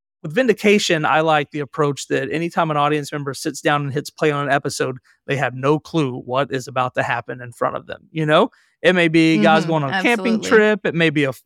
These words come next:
Speaker 1: a flag football game. It may be a murder. It may be a cat in a tree. It's just that they don't know what it is and what direction it's going to go.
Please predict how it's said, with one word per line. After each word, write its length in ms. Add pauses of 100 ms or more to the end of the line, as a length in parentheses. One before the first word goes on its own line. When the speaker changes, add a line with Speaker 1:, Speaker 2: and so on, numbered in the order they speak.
Speaker 1:
a 260 (280)
flag 380
football 380
game. 480
It 120
may 180
be 240
a 260
murder. 460
It 120
may 160
be 240
a 240
cat 300
in 60
a 60
tree. 500
It's 180
just 220
that 160
they 140
don't 240
know 160
what 280
it 80
is 280
and 120
what 160
direction 440
it's 120
going 280
to 100
go. 300